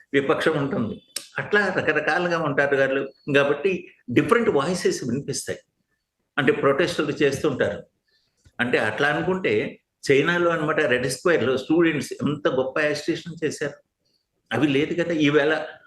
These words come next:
అటువంటి ఛాయలు కూడా వినపట్లేదు. అలాగే భారతదేశంలో కూడా జరుగుతూ ఉంటుంది. మనం కూడా ఈ ఒక ఏది ఆధార్ కార్డు, నేటివిటీ, దీని ఏమిటి, ఎవరెవరు ఎక్కడి నుంచి వచ్చారు, ఏమిటి,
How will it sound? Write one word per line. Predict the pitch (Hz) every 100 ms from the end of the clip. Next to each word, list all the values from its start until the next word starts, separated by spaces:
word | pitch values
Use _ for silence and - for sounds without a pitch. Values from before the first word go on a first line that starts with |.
| - 123
అటువంటి | 127 156 156 151 156 147 127 123 - _ _ _ - 135
ఛాయలు | 131 196 208
కూడా | 208 190 180
వినపట్లేదు. | 151 131 127 - 107 90 - _ _ _ _ _ _ - 98
అలాగే | 139 170 185 120 131 - _ _ -
భారతదేశంలో | 95 131 147 156 147 160 156
కూడా | 160
జరుగుతూ | 147 139 135 139 143
ఉంటుంది. | 131 127 107 101
మనం | 113 117 151
కూడా | 160 151 110 - _ _ _ _ 147
ఈ | 135 135 131
ఒక | 131 131 123
ఏది | 120 127 127
ఆధార్ | 117 127 127 127
కార్డు, | 120 117 117
నేటివిటీ, | 117 123 127 120 113 120 117 - _ _ _ _ -
దీని | 143 147 139 135
ఏమిటి, | 135 123 135 151 143 135 127 -
ఎవరెవరు | 131 131 127 123 127
ఎక్కడి | 113 127
నుంచి | 123 117 117
వచ్చారు, | - 117 117
ఏమిటి, | 117 117 113 120 113